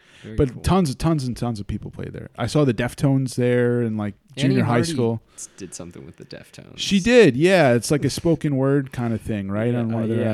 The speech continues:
Speaker 2: albums. Yeah, it's cool.
Speaker 1: I haven't heard it, but I know she, I know she did it, and I think that's so cool.
Speaker 2: Yeah, yeah.
Speaker 1: <laughs>
Speaker 2: They're, I love the Deftones.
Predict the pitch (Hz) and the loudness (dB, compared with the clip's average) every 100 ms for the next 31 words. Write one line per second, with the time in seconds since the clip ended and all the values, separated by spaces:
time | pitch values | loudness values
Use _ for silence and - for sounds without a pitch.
0 | 110 98 110 123 139 120 113 - 185 147 | -4 -6 -8 -2 0 0 -2 -4 0 0
1 | 90 85 127 135 139 127 110 101 90 78 | 0 -6 -12 -10 -8 -10 -14 -14 -16 -18
2 | 120 120 110 101 113 117 113 113 - 95 | -16 -14 -14 -14 -14 -12 -12 -12 -14 -16
3 | 82 117 113 113 - 101 101 101 80 87 | -14 -14 -12 -14 -16 -20 -18 -18 -18 -20
4 | - 90 82 - - - 101 82 _ - | -20 -20 -20 -18 -18 -16 -16 -18 _ -20
5 | - 123 135 156 139 117 139 113 90 - | -10 0 4 4 4 2 0 0 -4 -4
6 | 135 135 - 135 147 127 110 110 104 - | 0 0 0 2 4 4 0 -2 -4 -4
7 | 110 107 104 | -4 -2 -6